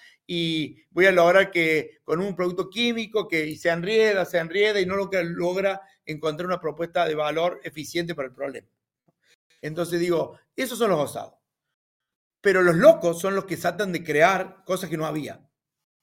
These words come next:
¿no? O sea, Steve Jobs logró crear algo que no existía,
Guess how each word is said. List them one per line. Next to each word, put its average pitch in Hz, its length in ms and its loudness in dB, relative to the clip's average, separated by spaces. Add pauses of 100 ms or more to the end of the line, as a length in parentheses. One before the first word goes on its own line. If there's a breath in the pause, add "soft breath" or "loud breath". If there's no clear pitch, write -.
¿no? - 180 -20 (240 soft breath)
O 135 80 -12
sea, 165 300 2
Steve 175 300 -2
Jobs 147 340 -4 (400)
logró 165 400 2
crear 175 440 6
algo 175 240 0
que 151 80 -6
no 143 80 -4
existía, 101 540 -8